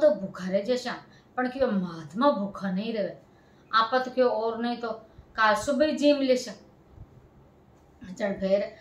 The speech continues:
बे आपके पानी पी और दोन जना बने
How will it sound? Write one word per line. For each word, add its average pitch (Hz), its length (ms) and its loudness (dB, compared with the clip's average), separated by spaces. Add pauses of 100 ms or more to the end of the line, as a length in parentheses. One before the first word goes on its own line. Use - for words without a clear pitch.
(460)
बे 202 100 0
आपके 196 320 0 (140)
पानी 247 260 2
पी 233 300 -4 (380)
और 202 120 2
दोन 196 260 4
जना 185 200 2
बने 170 320 -4